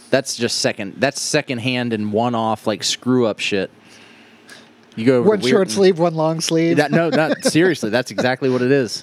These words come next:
Speaker 1: The closest Gabriel Brothers here is in Zanesville. You can get shit super cheap there. Like, I, I'd go in there, and that's where I do all my shopping. Like, I had a Nike shirt.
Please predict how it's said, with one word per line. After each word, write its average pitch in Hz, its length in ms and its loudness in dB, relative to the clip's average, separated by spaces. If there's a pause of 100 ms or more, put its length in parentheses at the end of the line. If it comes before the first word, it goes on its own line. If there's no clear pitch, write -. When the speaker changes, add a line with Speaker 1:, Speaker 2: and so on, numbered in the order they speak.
(140)
Speaker 1:
The 131 80 0
closest 147 420 -2
Gabriel 135 320 2
Brothers 113 360 0
here 139 300 0
is 104 220 -4
in 107 160 -4
Zanesville. 123 540 -2 (600)
You 156 120 2
can 170 80 0
get 180 120 4
shit 160 220 -2
super 131 300 -2
cheap 180 240 0
there. 85 320 -2
Like, 104 160 -2
I, 147 180 -2 (100)
I'd 151 160 -2
go 120 180 -2
in 117 100 -4
there, 113 100 -2
and 104 140 -6
that's 120 180 0
where 110 100 0
I 113 120 -2 (260)
do 117 120 2 (100)
all 110 160 2
my 101 140 -2
shopping. 87 460 -4 (520)
Like, 117 100 -2
I 139 80 0
had 135 160 -4
a 104 60 -8
Nike 113 340 -4
shirt. 135 320 -2